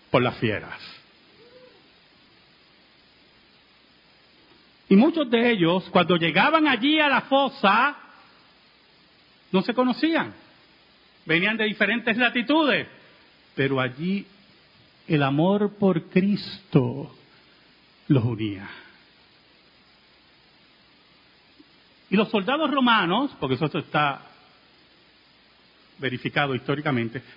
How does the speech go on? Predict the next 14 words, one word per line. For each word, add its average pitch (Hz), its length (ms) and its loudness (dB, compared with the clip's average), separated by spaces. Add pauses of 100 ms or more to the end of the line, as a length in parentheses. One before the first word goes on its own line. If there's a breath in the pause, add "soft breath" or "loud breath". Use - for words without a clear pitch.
se 170 140 2
sorprendían. 135 840 -2 (1040)
Y 202 80 4
los 226 120 2
que 240 100 -2
estaban 320 460 0
en 302 60 -2
las 285 200 -2
tribunas 262 520 2
viendo 277 340 2
a 254 60 2
los 233 140 -2
cristianos 254 580 0
morir 220 720 0